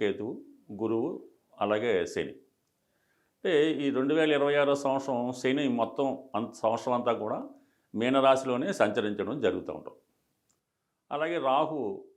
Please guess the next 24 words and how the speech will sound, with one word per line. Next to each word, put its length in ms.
కుంభరాశి 580
యందు 200
డిసెంబర్ 440
ఐదో 160
తారీఖు 300
వరకు, 220
అంటే 180
ఇంచుమించుగా 500
పదకొండు 380
నెలల 240
దాకా 280
కూడా 220
రాహు 240
కూడా 220
అదే 220
రాశిలో 340
మారకుండా 480
ఉండడం 300
జరుగుతుంది. 440
దాంతోపాటు 520
కేతువు 400
కూడా 180
సింహరాశి 600
అందే 200